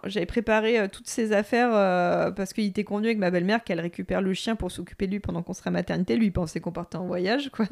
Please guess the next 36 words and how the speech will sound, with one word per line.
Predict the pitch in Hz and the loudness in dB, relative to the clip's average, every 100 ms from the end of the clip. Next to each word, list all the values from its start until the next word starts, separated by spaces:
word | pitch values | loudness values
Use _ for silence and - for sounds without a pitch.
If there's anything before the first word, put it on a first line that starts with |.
| - | 2
Donc, | 202 208 311 | 2 2 -2
euh, | 220 220 285 - | -2 -2 -6 -8
<laughs> | 247 233 | -4 2
non, | |
non, | 262 277 | 4 4
toi, | - 254 | 4 2
tu | - | 2
restes | 226 240 247 | 0 0 0
là, | 220 220 | 2 2
on | 208 | 2
appellera | 196 202 202 | 2 2 2
mamie | 208 202 214 | 2 2 2
demain | 196 190 | 2 0
matin. | 185 180 180 254 311 - | 0 0 0 -2 -2 -2
Pas | 190 | 0
maintenant, | 185 185 208 | 2 2 2
il | 202 | 0
est | 180 | 0
minuit. | 175 180 285 _ _ _ _ _ _ _ - - - - _ - | -2 -2 -4 _ _ _ _ _ _ _ -20 -20 -20 -20 _ 2
Et, | 202 208 | 4 6
euh, | 190 185 175 185 | 6 6 6 4
donc, | 180 185 | 2 -2
on | 226 | 0
arrive | 214 165 175 277 339 359 - | 0 0 0 0 -2 -6 -4
et, | 202 214 220 | 0 2 2
euh, | 190 185 175 170 165 | 2 2 2 0 0
donc, | 170 175 - | -2 -6 -4
on | 180 | -2
est | |
accueillis, | 165 170 185 185 202 | -2 -2 -4 -2 -4
du | 180 | -6
coup, | - - 202 | -10 -6 -2
euh, | 190 165 156 156 - 127 92 - - - | 0 2 0 0 -2 -4 -6 -10 -12 -14
tout | - 185 | -12 -12
de | |
suite. | - 247 - - - | -8 -6 -8 -10 -18